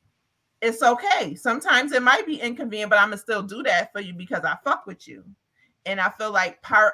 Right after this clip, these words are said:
of sitting in your femininity is also knowing that, yeah, this may be inconvenient or may be out of his way,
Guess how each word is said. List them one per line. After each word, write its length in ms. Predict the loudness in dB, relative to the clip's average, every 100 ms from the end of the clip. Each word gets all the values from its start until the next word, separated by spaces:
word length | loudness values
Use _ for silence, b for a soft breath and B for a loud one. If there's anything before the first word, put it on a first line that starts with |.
| 2
of 440 | 0 2 -2 -6 _ _ _ _ _ _ _
sitting 440 | -10 -6 -4 -4
in 120 | -6
your 140 | -6 -8
femininity 800 | -8 -10 -8 -6 -8 -10 -12 -10
is 360 | -8 -8 -12 -16 -4
also 360 | 2 2 0 -8
knowing 560 | -4 -2 -2 -4 -8 -2
that, 280 | -2 -2 -6
yeah, 320 | -6 0 0
this 240 | 0 -6 -6
may 260 | -4 -4
be 220 | -6 -12
inconvenient 640 | -12 -10 -10 -10 -8 -8 -2
or 180 | 2 2
may 220 | 0 -6
be 180 | -6 0
out 200 | 0 0
of 80 | -4
his 220 | -10 -4
way, 540 | 2 4 2 0 -8